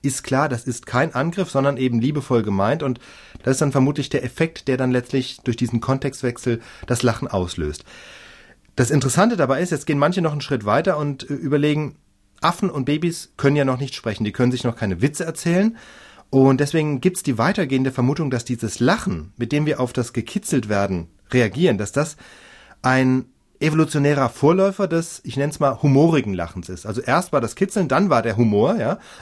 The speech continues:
Und, ähm, wenn wir heute über Witze lachen, dann hat sich dieses Lachen vielleicht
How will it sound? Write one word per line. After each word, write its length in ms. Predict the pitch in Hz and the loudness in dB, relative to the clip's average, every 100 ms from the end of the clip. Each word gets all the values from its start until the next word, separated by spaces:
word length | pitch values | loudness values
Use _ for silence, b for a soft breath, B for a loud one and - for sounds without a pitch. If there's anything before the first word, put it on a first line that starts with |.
| B | B
Und, 560 | 135 139 139 143 127 - | 4 4 4 0 -4 -2
ähm, 320 | 131 127 123 - | 0 0 -2 0
wenn 220 | 139 139 | 2 4
wir 180 | 185 156 | 4 4
heute 200 | 170 151 | 2 2
über 220 | 123 113 | -2 0
Witze 200 | - 196 | -2 -2
lachen, 260 | 123 110 | -2 -2
dann 180 | 117 113 | -2 -2
hat 140 | 156 160 | -4 -6
sich 180 | 135 | -8
dieses 320 | - 175 180 107 | -4 -2 -2 0
Lachen 400 | 110 - 165 165 _ _ | 0 0 -2 -4 _ _
vielleicht 720 | - 120 101 101 117 202 - | 0 2 4 4 4 2 -2